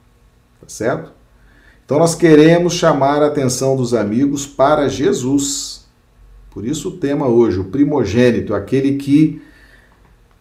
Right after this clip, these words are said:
nos ensina a sair das relações com a matéria e seus sistemas, tá? Ele nos mostra isso. E isso é extremamente libertador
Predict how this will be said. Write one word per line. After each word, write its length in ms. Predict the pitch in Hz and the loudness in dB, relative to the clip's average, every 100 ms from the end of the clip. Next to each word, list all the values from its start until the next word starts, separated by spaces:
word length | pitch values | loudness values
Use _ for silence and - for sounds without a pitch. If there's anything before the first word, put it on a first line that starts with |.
| - | -8
nos 220 | 131 143 | -2 2
ensina 480 | 143 139 - 185 175 | 2 2 0 2 2
a 40 | |
sair 800 | 147 - 131 123 147 147 - - _ _ _ _ _ | 2 2 2 6 6 4 0 -12 _ _ _ _ _
das 320 | - 113 101 90 | -8 -6 -4 -2
relações 760 | 120 113 - - 120 131 131 | 0 0 -2 -4 -2 0 -2
com 180 | - 123 | -4 -2
a 60 | 117 | 0
matéria 560 | 107 98 - 120 123 | -2 -4 0 2 2
e 40 | 127 | 0
seus 260 | 127 123 | -4 -6
sistemas, 800 | 127 - - 98 95 92 - - _ _ _ _ _ _ - | -8 -12 -10 -12 -12 -14 -16 -18 _ _ _ _ _ _ -18
tá? 320 | 82 117 143 - _ _ _ - | -12 -12 -14 -20 _ _ _ -12
Ele 200 | 98 104 | -8 -4
nos 220 | 117 85 | -4 -4
mostra 560 | 92 113 123 - 98 | -4 -2 -2 -4 -10
isso. 420 | 90 87 - - - _ _ _ _ _ _ _ _ _ - | -10 -12 -18 -20 -20 _ _ _ _ _ _ _ _ _ -8
E 160 | 107 | -4
isso 260 | 117 - 117 | -2 -2 -2
é 160 | 107 | 0
extremamente 920 | 107 - - 127 135 123 95 104 - 104 | -2 -4 -4 -2 0 -2 -4 -6 -8 -10
libertador 720 | 104 95 95 98 80 90 | -6 -6 -6 -10 -10 -10